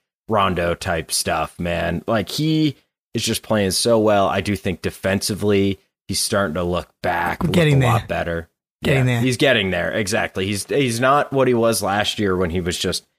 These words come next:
Speaker 1: absolutely absurd, and I will go to war with
Speaker 2: <laughs>
Speaker 1: anyone who says he doesn't, didn't deserve the D P O Y. You do not watch the Celtics
Speaker 2: Yeah.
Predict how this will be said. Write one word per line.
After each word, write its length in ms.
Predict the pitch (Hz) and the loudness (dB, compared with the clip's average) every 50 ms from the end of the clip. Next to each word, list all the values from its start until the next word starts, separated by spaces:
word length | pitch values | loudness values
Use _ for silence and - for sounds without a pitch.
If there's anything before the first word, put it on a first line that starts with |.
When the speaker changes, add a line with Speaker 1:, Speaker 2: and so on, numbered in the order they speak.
| _ _ _ _ _ _ - | _ _ _ _ _ _ -4
Speaker 1:
absolutely 640 | 113 117 107 101 - - 110 107 104 98 87 95 92 87 | -2 -2 -2 -2 -2 -2 0 0 2 2 2 2 0 0
absurd, 480 | 80 - - - 98 92 90 90 87 85 | 0 -2 -2 0 0 0 0 0 0 0
and 80 | 90 | 0
I 100 | 95 101 | 0 0
will 100 | 101 104 | 0 0
go 180 | 98 - 104 95 | 0 2 2 2
to 80 | 90 | 2
war 760 | 82 76 80 92 95 104 104 101 95 90 82 78 73 71 73 - - - - - | 0 -2 -2 -2 2 4 4 4 4 4 2 0 -2 -4 -8 -8 -6 -4 -2 -2
with 140 | 98 95 - - | -2 -2 -2 -2
Speaker 2:
<laughs> 40 | - | -2
Speaker 1:
anyone 520 | 113 107 98 95 87 85 85 82 80 78 73 | 0 0 2 2 0 0 0 0 -2 -2 -4
who 160 | 82 95 85 | -4 -2 -2
says 300 | - - 98 87 82 - | 0 0 0 0 0 0
he 100 | 90 87 | -2 -4
doesn't, 420 | 80 85 82 - 92 82 - - - | -2 -2 -2 -2 -4 -4 -6 -4 -2
didn't 240 | 113 104 95 90 - | 0 0 0 0 -2
deserve 380 | 92 87 - 95 87 82 76 | -2 -2 -2 -2 -2 -2 -2
the 80 | - 85 | -4 -6
D 200 | 76 90 87 80 | -4 -4 -4 -4
P 220 | - - 95 87 | -4 -4 -4 -4
O 80 | 80 80 | -2 -2
Y. 220 | 80 85 85 - - _ | -2 -4 -4 -6 -6 _
You 140 | - 151 156 | -2 0 2
do 100 | 160 180 | 4 4
not 200 | 180 175 165 156 | 4 4 4 4
watch 200 | 165 156 147 - | 4 2 2 2
the 80 | - 131 | -2 -2
Celtics 380 | - - 131 113 113 - 208 | 0 0 2 0 2 2 2
Speaker 2:
Yeah. 180 | 190 165 139 | 4 4 2